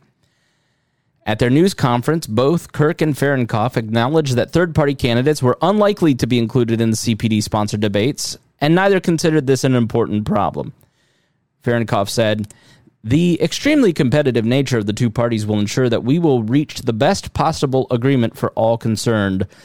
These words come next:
most importantly for the voters of this nation." Well, thank you for your concern, but I don't rem-, why are you in charge? <laughs> Why are you telling me what? I, I wanna see Jo Jorgensen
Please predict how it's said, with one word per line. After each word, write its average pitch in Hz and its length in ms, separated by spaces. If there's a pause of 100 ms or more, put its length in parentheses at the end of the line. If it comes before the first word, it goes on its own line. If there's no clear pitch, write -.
(200)
most 175 320
importantly 123 880
for 127 220
the 120 80
voters 113 460
of 104 200
this 101 200
nation." 101 440 (640)
Well, 175 140
thank 240 260
you 226 100
for 180 140
your 143 160
concern, 120 800 (1200)
but - 200 (720)
I 143 80
don't 170 220
rem-, 143 320 (240)
why 104 320
are 165 80
you 151 180
in 127 80
charge? 107 500
<laughs> - 300
Why 180 100
are 156 60
you 170 320
telling 147 420
me 113 360 (640)
what? 127 520
I, 127 140
I 120 160
wanna 180 200
see 139 200
Jo 117 160
Jorgensen 104 760